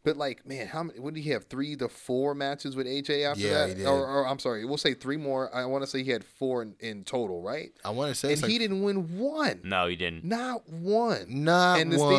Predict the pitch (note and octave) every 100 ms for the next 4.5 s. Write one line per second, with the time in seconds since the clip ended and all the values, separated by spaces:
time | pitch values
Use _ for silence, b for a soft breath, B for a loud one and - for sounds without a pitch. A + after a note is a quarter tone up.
0 | C3+ B2 D3+ - F3+ F#3+ F#3+ E3 G3 F#3
1 | C#3+ E3 F3 E3+ E3+ E3+ C3+ F3+ F3 -
2 | - b b b b - A2+ - - E3
3 | D#3+ E3+ E3+ - A#2+ F#3+ A3+ F3+ D3+ C#3
4 | C#3 C#3+ C#3+ C#3+